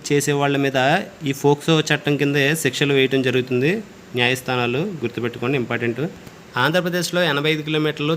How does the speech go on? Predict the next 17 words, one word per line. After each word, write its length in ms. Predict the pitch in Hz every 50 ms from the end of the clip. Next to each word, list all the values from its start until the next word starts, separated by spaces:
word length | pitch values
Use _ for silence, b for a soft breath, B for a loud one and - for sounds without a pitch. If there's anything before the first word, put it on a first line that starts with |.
| 160 151
తెలంగాణలో 520 | 135 135 139 151 151 151 151 156 156 160 151 139
పంతొమ్మిది 340 | 131 127 139 143 143 139 -
కిలోమీటర్లు 520 | 143 139 143 143 139 135 - 135 139 151 160 143
రైల్వే 260 | 131 131 139 143 139 135
ట్రాక్ 200 | 135 139 - 139 135
నిర్మాణం 300 | 123 120 131 131 131 131 131
అని 80 | 131 127 123
చెప్పి 120 | - - 127
ఒక 100 | 123 123 113
ఆర్టికల్ 240 | - 117 123 120 123
రాయటం 240 | 120 110 120 120 117
జరిగింది. 340 | 117 113 113 113 113 123 156 190 208 - - - - - - - - - - - - - - - 131
ఇక్కడ 140 | 120 - 139 135 147
చూడండి, 260 | 135 139 143 143 170 170 -
పశ్చిమ 240 | 131 123 - 160 165 165
బెంగాల్లోని 500 | 160 165 160 165 160 160 160 156 147 147 165 180 - - - 127
అసన్సోల్ 840 | 123 - 160 165 160 151 - 135 147 - - - 147 151 165 170